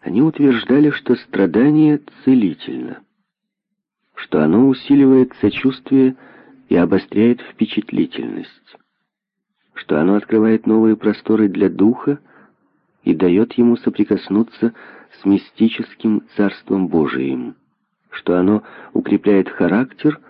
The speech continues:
очищает его от грубости, и тому, кто не бежит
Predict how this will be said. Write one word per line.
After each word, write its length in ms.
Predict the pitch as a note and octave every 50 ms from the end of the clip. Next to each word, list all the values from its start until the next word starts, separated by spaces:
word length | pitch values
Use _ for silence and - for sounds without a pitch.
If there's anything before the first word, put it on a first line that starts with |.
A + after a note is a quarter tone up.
| _ _ _ _ _ _ _ _
очищает 640 | - - - - F#2 - - - F#2 F2+ F2+ - -
его 140 | F2+ F2+
от 120 | F2+ E2+ E2+
грубости, 680 | E2 E2+ G2+ B2+ C#3 C#3 C#3+ - - - - C#3+ - - - - - - - - - - _ _ _ _ _ _
и 100 | - -
тому, 300 | - - G2+ G#2 A2 A2
кто 440 | - - - - G2+ G2+ F#2+ F2+ - _ -
не 200 | G2 F#2 F#2 F2+
бежит 480 | D#2+ F#2 G2 F2+ D#2+ D2+ F2+ F2+ F2